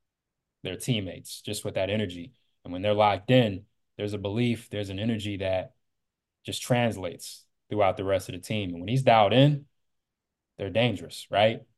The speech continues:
Um, they're having a great year defensively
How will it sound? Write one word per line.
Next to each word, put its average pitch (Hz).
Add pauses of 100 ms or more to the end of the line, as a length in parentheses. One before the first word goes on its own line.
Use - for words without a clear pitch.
(360)
Um, 90 (920)
they're 127
having 143
a 131
great 139
year 131
defensively 123